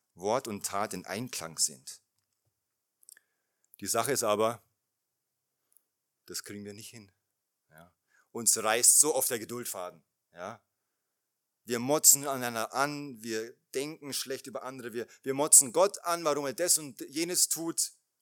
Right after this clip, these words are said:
Und wir reden mit gespaltener Zunge, wir sagen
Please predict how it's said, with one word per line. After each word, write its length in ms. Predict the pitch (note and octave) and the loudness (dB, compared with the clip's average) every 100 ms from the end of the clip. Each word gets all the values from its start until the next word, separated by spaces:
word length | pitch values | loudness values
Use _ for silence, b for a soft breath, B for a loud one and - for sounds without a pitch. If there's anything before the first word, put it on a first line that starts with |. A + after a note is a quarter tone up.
| _ _ _ _ _ _ _ _ _ _ | _ _ _ _ _ _ _ _ _ _
Und 160 | A2+ A2+ | -14 -6
wir 360 | A#2 A2 G#2+ _ | -6 -6 -10 _
reden 340 | A#2 C3 C#3 C3+ | -10 -8 -8 -8
mit 180 | A#2+ - | -10 -6
gespaltener 540 | - - C3+ C3+ C3 | -4 0 -2 0 2
Zunge, 340 | - D3 C#3+ | 2 2 -4
wir 240 | B2+ B2 - b b | -2 -2 -4 b b
sagen 520 | - B2+ C3 C#3 B2 | 0 2 2 0 -8